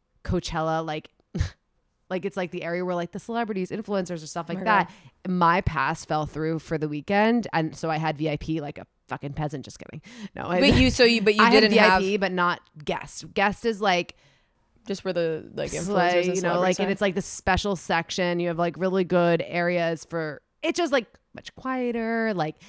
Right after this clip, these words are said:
Speaker 1: you go
Speaker 2: Oh,
Speaker 1: through the
Speaker 2: that's good to
Speaker 1: back
Speaker 2: know.
Speaker 1: to go to the different things. It's a very, um, luxurious
Speaker 2: Yeah, that
Speaker 1: experience.
Speaker 2: sounds really nice. Damn.
Speaker 1: Um, anyways, so I was like,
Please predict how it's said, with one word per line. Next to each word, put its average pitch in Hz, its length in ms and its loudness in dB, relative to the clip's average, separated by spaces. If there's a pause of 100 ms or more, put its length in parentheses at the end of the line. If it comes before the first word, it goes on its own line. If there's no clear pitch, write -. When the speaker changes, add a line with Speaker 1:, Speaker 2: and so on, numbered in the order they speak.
(220)
Speaker 1:
you 165 300 -4
go 165 180 -2
Speaker 2:
Oh, 196 80 0
Speaker 1:
through 180 80 -2
the 170 40 -2
Speaker 2:
that's 208 160 -2
good 240 60 4
to 233 60 8
Speaker 1:
back 240 140 6
Speaker 2:
know. 190 60 -4
Speaker 1:
to 233 120 -6
go 220 140 4
to 220 40 2
the 208 120 0
different 202 380 -4
things. 196 220 -4
It's 175 120 -12
a 190 100 -4
very, 202 460 -2
um, 156 380 -6 (120)
luxurious 170 760 -6
Speaker 2:
Yeah, 196 280 4
that 190 80 4
Speaker 1:
experience. 190 80 -4
Speaker 2:
sounds 190 200 0
really 190 280 0
nice. 175 360 -4
Damn. 185 440 -4
Speaker 1:
Um, 170 80 -12 (420)
anyways, 202 580 0 (220)
so 240 680 2 (600)
I 208 280 2
was 208 200 0
like, 190 340 0